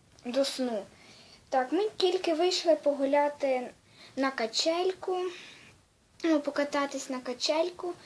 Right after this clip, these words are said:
І тут ми покаталися, вона почала хникати, і ми вернулися до хати. Вона гуляла в такому от платічку, вона наша красавиця така, і таких колготочок. Давай, і ми її переодінемо. Такий от комбінзончик, щоб вона спала.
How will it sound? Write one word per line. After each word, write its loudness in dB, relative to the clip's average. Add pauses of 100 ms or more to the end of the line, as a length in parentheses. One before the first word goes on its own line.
(400)
І -6
тут 0
ми 2
покаталися, 0
вона 2
почала -2
хникати, -8
і -2
ми 2
вернулися -2
до -6
хати. -10 (580)
Вона 0
гуляла -2
в -8
такому -8
от -14 (120)
платічку, -4
вона -4
наша -8
красавиця -4
така, -14
і -2
таких -8
колготочок. -8 (680)
Давай, 0 (100)
і -4
ми 2
її 2
переодінемо. -2 (1400)
Такий -4
от -6
комбінзончик, -6
щоб -10
вона -8
спала. -12